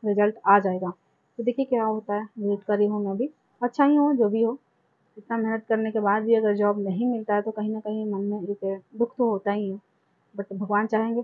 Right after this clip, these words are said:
देखिए क्या होता है। अभी negative मैं बिल्कुल भी नहीं सोच रही हूँ, सब कुछ positive ही सोच रही हूँ। मुझे पता है मेरा job हो जाएगा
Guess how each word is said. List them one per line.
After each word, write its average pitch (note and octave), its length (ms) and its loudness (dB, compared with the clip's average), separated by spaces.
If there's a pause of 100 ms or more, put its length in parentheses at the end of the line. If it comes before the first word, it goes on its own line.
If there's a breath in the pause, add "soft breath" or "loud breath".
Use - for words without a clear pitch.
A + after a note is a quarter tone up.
(100)
देखिए G#3 260 2
क्या G3+ 120 -2
होता F#3+ 260 -4
है। F#3+ 300 -6
अभी A#3 160 6
negative B3 340 4
मैं C4 160 2
बिल्कुल G#3+ 260 4
भी B3 80 2
नहीं A#3+ 180 0
सोच A#3 200 2
रही A#3 100 0
हूँ, B3 120 -4
सब G#3 140 -2
कुछ A3 240 -2
positive A3 360 0
ही B3+ 60 0
सोच G#3+ 240 -2
रही G#3+ 80 -6
हूँ। A3+ 80 -4
मुझे G#3 140 -4
पता G3+ 240 -2
है A#3 160 0
मेरा G3 200 -2
job G3+ 260 0
हो F#3+ 120 -2
जाएगा F#3 320 -4